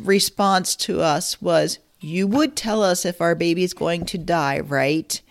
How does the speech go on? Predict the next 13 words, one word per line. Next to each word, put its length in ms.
The 120
anxiety 1000
that 320
people 760
get 460
from 340
finding 460
out 220
things 640
when 160
they're 120
pregnant 680
can 540